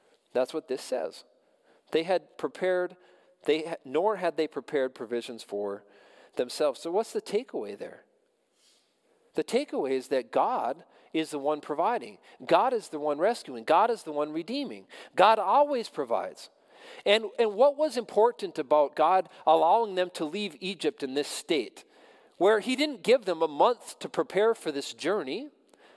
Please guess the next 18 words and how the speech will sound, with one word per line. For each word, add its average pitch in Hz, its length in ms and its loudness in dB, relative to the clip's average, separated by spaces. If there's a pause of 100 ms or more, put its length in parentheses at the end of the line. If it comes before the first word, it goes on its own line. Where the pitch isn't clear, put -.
(1900)
God 220 240 6
didn't 277 260 -6
tell 262 360 4
them, 170 380 -8 (100)
"Get 214 160 6
all 233 400 6
this 208 180 -6
food 262 300 -4
ready 165 320 2
so 208 160 -6
that 185 180 0
you 202 120 -6
can 165 180 -8
feed 277 340 -2
yourselves 139 460 0
on 127 140 -4
this 123 180 -8
trip." 220 300 0